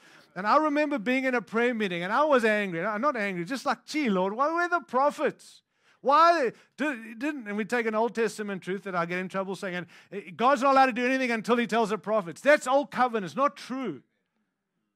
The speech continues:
Sorry, just read the whole Bible, not the Old Covenant.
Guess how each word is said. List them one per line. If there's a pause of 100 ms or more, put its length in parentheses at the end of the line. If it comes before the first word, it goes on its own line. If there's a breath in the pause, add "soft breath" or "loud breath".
(200)
Sorry,
just
read
the
whole
Bible,
not
the
Old
Covenant.